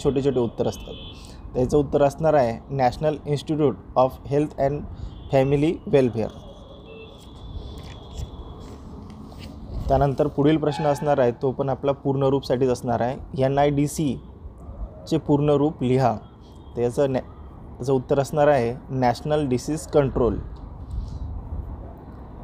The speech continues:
त्यानंतर पुढील प्रश्न, भारताचे पहिले राष्ट्रीय आरोग्य धोरण केव्हा अस्तित्वात आले?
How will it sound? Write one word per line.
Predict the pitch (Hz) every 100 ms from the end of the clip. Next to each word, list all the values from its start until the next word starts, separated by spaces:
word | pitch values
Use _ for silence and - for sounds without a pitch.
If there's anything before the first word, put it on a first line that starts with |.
| - -
त्यानंतर | 123 127 131 143
पुढील | 135 143 143
प्रश्न, | 147 143 - 135 110 - - - - - -
भारताचे | 123 120 127 143 151
पहिले | 147 147 147 135 113 123 - - - - 117
राष्ट्रीय | 120 117 - 151
आरोग्य | 151 127 139 135
धोरण | 139 131 147 131 120 - - - -
केव्हा | 131 135 135
अस्तित्वात | 131 139 127 123
आले? | 110 107